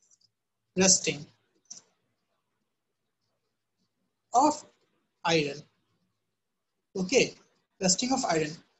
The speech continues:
So let's see what happens here. Okay, so we have iron. Fe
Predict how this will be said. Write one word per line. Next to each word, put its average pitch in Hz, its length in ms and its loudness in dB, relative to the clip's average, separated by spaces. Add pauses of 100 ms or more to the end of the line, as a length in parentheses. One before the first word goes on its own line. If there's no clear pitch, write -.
So - 120 -8
let's 240 180 2
see 320 120 4
what 277 200 4
happens 190 460 2
here. 156 160 -4 (380)
Okay, - 340 2 (200)
so - 180 -6
we 269 100 0
have 254 300 2
iron. 170 320 4 (200)
Fe 311 520 2